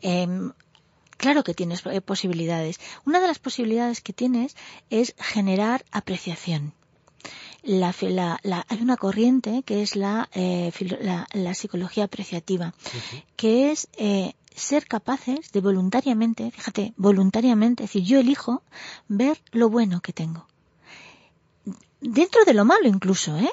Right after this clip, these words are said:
Speaker 1: Es decir, n-, dentro de lo que tengo,
Speaker 2: Pero
Speaker 1: elijo
Speaker 2: esto es,
Speaker 1: ver lo bueno.
Speaker 2: pero es un trabajo de cada uno, ¿no?
Speaker 1: Claro.
Speaker 2: Vale, vale.
Speaker 1: Es yo voluntariamente lo elijo. Y una vez que lo he elegido y que veo lo bueno, a partir de eso bueno que tengo, insisto,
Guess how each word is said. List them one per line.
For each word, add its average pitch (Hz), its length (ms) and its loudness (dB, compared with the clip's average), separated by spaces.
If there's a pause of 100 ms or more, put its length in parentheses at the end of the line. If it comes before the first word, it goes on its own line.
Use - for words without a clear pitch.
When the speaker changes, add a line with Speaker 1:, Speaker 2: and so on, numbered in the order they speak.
(160)
Speaker 1:
Es 180 120 -6
decir, 208 360 0
n-, 214 280 2
dentro 302 400 4
de 381 80 8
lo 277 140 6
que 226 120 4
tengo, 254 400 4 (220)
Speaker 2:
Pero 240 140 2
Speaker 1:
elijo 311 220 4
Speaker 2:
esto 339 120 6
es, 349 80 6
Speaker 1:
ver 320 80 4
lo 233 80 4
bueno. 185 300 -2
Speaker 2:
pero 113 120 -6
es 107 80 -8
un 123 100 -8
trabajo 120 500 -8 (100)
de 104 280 -6
cada 90 280 -4
uno, 90 300 -8
¿no? 143 200 -10 (180)
Speaker 1:
Claro. 202 440 0
Speaker 2:
Vale, 92 180 -6
vale. 90 220 -10 (100)
Speaker 1:
Es - 360 0
yo 233 360 4
voluntariamente 175 920 -2
lo 170 80 -4
elijo. 160 420 -8 (380)
Y 214 140 2
una 202 180 4
vez 269 160 2
que 392 140 2
lo 349 80 2
he 339 40 2
elegido 320 560 0
y 185 80 -12
que 160 140 -6
veo 214 120 4
lo 285 140 2
bueno, 311 380 -4
a - 80 -2
partir 233 420 4
de 330 60 4
eso 254 180 0
bueno 233 280 2
que 175 120 -8
tengo, 185 480 -4
insisto, 202 560 -6